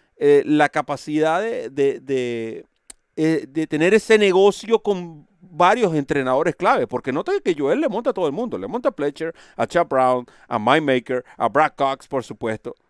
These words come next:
y a Chris Tuckelman. Eso es una ventaja muy grande. Y Joel ha sabido aprovecharla. F-, que falta mucho camino por recorrer, definitivamente falta.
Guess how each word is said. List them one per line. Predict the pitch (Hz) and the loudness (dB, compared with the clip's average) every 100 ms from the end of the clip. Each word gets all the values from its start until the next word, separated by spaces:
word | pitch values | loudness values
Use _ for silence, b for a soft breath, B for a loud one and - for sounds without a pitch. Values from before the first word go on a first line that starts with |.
| _ | _
y | 143 147 - | -4 -4 0
a | 143 | -2
Chris | - 160 | 0 -4
Tuckelman. | - 170 175 160 135 131 | 4 4 4 -2 -2 -4
Eso | 156 185 220 | -6 -4 -4
es | |
una | 190 285 311 | -4 0 0
ventaja | 147 - 165 151 | 0 -2 -6 -6
muy | 165 196 | -10 -2
grande. | 180 202 220 - - _ _ _ _ _ _ _ _ _ _ _ _ _ _ | 0 0 -2 -8 -18 _ _ _ _ _ _ _ _ _ _ _ _ _ _
Y | 147 180 202 147 | -2 -2 -4 -6
Joel | 165 147 165 196 - | 0 2 2 0 -4
ha | 143 | -6
sabido | - 135 131 170 202 | -2 -2 0 -2 0
aprovecharla. | 175 143 123 110 131 117 113 131 - _ _ _ _ _ _ | -2 -2 -4 -2 0 0 -2 -8 -12 _ _ _ _ _ _
F-, | - - | -20 -6
que | - 180 | 0 4
falta | 220 151 247 | 4 4 0
mucho | 196 208 240 | 0 -4 -4
camino | 220 185 196 | -4 -2 -4
por | 202 196 | -4 -6
recorrer, | 190 175 185 160 | -4 -2 -2 -4
definitivamente | 127 117 131 113 104 135 135 127 123 | -2 -2 -2 -8 -4 0 0 0 -4
falta. | 120 123 113 131 | -2 -2 -2 -8